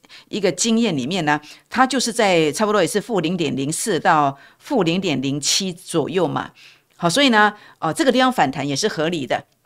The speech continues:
好，也是合理。我们图放大来看哦，它是合理的。好，所以这边当然短线是可以的，但如果说你是比较保守的投资朋友，你要买进去以后呢，一，一抱可能就是抱个半年以上，都不要去动它的，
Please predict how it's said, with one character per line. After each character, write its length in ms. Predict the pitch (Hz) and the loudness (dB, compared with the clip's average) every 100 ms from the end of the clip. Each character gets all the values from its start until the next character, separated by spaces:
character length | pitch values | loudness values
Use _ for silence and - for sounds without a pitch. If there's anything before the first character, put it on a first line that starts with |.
| _ | _
好， 100 | 160 | -4
也 100 | 151 | -2
是 140 | 151 | -2
合 140 | 190 175 | -2 -2
理。 120 | 165 | 0
我 120 | 147 | -2
们 100 | 160 | -4
图 160 | 160 147 | -6 -4
放 180 | 202 170 | -2 0
大 140 | 180 | 0
来 140 | 143 | 0
看 200 | 143 175 | -4 -4
哦， 180 | 131 95 _ _ _ | -4 -6 _ _ _
它 140 | - 220 | -4 -2
是 140 | 220 | -2
合 160 | 165 165 | -2 -2
理 120 | 143 | -4
的。 220 | 143 - _ _ _ _ _ - | -8 -10 _ _ _ _ _ 0
好， 80 | |
所 100 | 196 | 2
以 60 | 277 | 2
这 80 | 294 | 4
边 120 | 285 | 4
当 100 | 262 | 4
然 80 | 220 | 6
短 180 | 170 139 | 4 2
线 180 | 262 202 | 0 0
是 120 | 233 | -2
可 220 | - 160 | -2 -2
以 160 | 180 139 | -2 0
的， 180 | 117 - - | 0 -2 -4
但 160 | - 269 | 4 4
如 100 | 311 | 6
果 80 | 277 | 4
说 220 | 254 254 | 4 2
你 100 | 214 | 2
是 100 | 156 | 0
比 80 | 156 | 0
较 80 | 180 | 2
保 160 | 170 180 | 2 0
守 160 | 160 | -2
的 40 | 147 | -6
投 120 | 160 | -6
资 100 | 180 | -4
朋 160 | 165 170 | -4 -2
友， 160 | 143 - - - | -4 -6 -20 -12
你 140 | - 185 | -4 2
要 440 | 277 254 220 180 - | 6 8 8 6 2
买 160 | 185 | 0
进 160 | 151 254 | 2 0
去 160 | 247 285 | 0 0
以 80 | |
后 140 | 220 190 | 2 2
呢， 180 | 175 - | 2 0
一， 60 | 175 | -4
一 160 | - 196 | -4 2
抱 240 | - 180 | 4 4
可 140 | 175 | 2
能 120 | 147 151 | -2 -2
就 80 | |
是 100 | 196 | -4
抱 220 | 165 196 156 | 0 0 2
个 100 | 156 | 0
半 280 | - 220 | 2 0
年 120 | 151 143 | 0 -4
以 160 | 135 | -4
上， 280 | 139 214 143 - _ _ | -2 -2 -2 -8 _ _
都 140 | 240 | 0
不 140 | 240 220 | 4 4
要 100 | 226 | 4
去 140 | 220 | 2
动 200 | 226 175 | 0 -2
它 220 | 175 170 | 0 0
的， 180 | 151 | 0